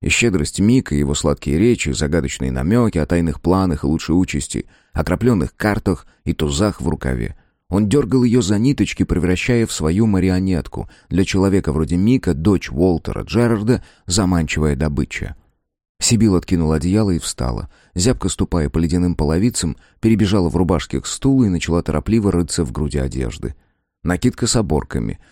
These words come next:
жакетка, огромная клетка кринолина, белая кераса корсета. «Возвращайся в постель, замёрзнешь!» — лениво окликнул её Мик. «Не психуй!» — он покачал головой. «Всё не так, как ты думаешь, Сибил!»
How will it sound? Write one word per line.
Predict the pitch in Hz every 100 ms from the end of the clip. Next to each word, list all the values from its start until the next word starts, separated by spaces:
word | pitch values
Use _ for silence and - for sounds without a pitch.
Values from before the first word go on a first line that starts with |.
| _
жакетка, | 87 110 - 87 - -
огромная | 73 82 110 113 113 104
клетка | - 80 87 - 82
кринолина, | - 80 78 71 65 58 52 - _ -
белая | 92 98 92
кераса | 90 95 85 - 82
корсета. | - 78 - - 62 - 50 - _ _
«Возвращайся | - 92 104 120 117 131 117 113
в |
постель, | - 104 - 104 101 80 58
замёрзнешь!» — | 71 110 127 139 131 98 80 69 - - - _
лениво | 85 107 107 101
окликнул | 95 101 92 92
её | 90 90
Мик. | 78 58 -
«Не | 135 175
психуй!» — | - 139 - 92 85 65 58 - - _
он | 90
покачал | 82 87 92 95 87
головой. | 85 82 67 62 - -
«Всё | - - 113
не | 117
так, | 123 -
как | 113
ты | 107
думаешь, | 107 127 113 76 65 -
Сибил!» | 113 113 139 101 60